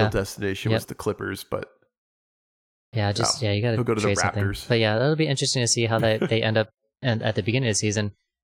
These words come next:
Speaker 1: Yeah, right now it looks good on paper, but yeah, you're right. I forgot about the whole Harden deal too, so they're probably gonna end up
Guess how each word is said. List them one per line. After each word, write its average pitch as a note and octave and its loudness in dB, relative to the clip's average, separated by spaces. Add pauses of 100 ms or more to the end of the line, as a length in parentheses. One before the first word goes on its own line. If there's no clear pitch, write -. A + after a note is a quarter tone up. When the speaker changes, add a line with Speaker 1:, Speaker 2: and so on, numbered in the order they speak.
(100)
Speaker 1:
Yeah, B2+ 4
right C3 4
now F#3 4
it E3+ 4
looks - -2
good F3+ 4
on C#3 2
paper, C3 2
but A#2+ 2
yeah, D3+ 2
you're C#3 2
right. D3+ 2
I A#2+ 2
forgot C3+ 0
about C3 0
the A#2 -2
whole A#2 2
Harden B2 0
deal G#2+ 2
too, B2 2
so G#2 0 (280)
they're A#2+ 0
probably C3 2
gonna C3+ 2
end B2+ 2
up B2+ 0